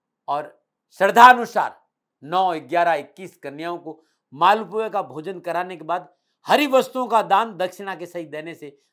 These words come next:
जीवन का दुर्भाग्य मिटेगा और जीवन में खुशी होगी। और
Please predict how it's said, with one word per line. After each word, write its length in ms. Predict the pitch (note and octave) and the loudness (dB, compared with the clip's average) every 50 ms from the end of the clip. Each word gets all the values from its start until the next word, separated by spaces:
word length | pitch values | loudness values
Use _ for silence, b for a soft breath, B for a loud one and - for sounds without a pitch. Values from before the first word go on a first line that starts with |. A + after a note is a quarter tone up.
| _ B2 | _ -18
जीवन 320 | B2 C3 E3+ F#3 F3 D#3+ | -12 -10 -10 -10 -10 -12
का 140 | B2+ C#3 C3+ | -10 -10 -10
दुर्भाग्य 540 | A#2+ B2+ C#3 C3 A#2 C#3+ G#3+ F#3 D#3+ D#3+ C#3+ | -10 -12 -14 -10 -6 -6 -6 -6 -6 -12 -14
मिटेगा 420 | A#2 A#2 - B2 A#2+ G#2+ A#2 - b b b b - | -14 -16 -18 -18 -14 -14 -14 -16 b b b b -20
और 100 | C3 A2+ | -20 -18
जीवन 220 | G#2 C3 D3 C3+ | -16 -16 -16 -16
में 200 | B2 A#2 A#2 A#2 _ _ _ _ _ _ _ | -18 -18 -20 -20 _ _ _ _ _ _ _
खुशी 260 | - E3 - - E3+ | -20 -20 -16 -14 -14
होगी। 220 | C3 A#2 A#2 C#3 | -14 -12 -12 -14
और 80 | D3 | -16